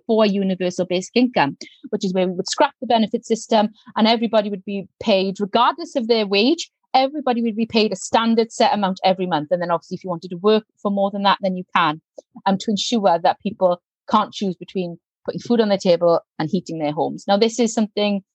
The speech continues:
that some deem quite controversial. Why should we pay people on a significantly high wage a standard amount every month?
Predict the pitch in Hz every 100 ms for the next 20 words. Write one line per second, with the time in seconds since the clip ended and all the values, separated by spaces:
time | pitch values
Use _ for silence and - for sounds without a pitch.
0 | _ _ 214 - _ _ - 233 208 196
1 | 208 190 180 - 185 - 180 202 214 311
2 | 330 180 190 196 208 - 214 202 214 220
3 | 202 190 180 180 - 190 190 202 190 180
4 | 180 190 180 196 359 349 - _ - 208
5 | 185 - 190 190 202 190 _ _ 208 190
6 | 190 190 190 196 190 277